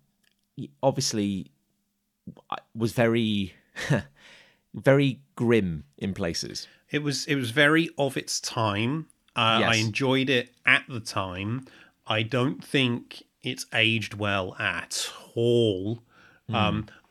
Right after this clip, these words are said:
Speaker 2: almost, to be honest, the, the volume three, the Jeff Loeb, Joe Madureira version, which was bad at the time,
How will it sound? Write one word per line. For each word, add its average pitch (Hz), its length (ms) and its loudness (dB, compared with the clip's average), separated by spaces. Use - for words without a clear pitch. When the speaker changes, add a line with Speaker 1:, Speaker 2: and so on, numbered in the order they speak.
Speaker 2:
almost, 311 640 4
to - 80 -4
be 190 80 4
honest, 139 180 0
the, 160 160 2
the 147 180 0
volume 180 420 0
three, 127 360 2
the 104 120 -4
Jeff 120 280 -2
Loeb, 110 300 0
Joe 110 180 -2
Madureira 104 580 -2
version, 95 560 -6
which 117 380 0
was 110 460 -2
bad 101 640 4
at 143 140 -4
the 123 80 -2
time, 95 560 -4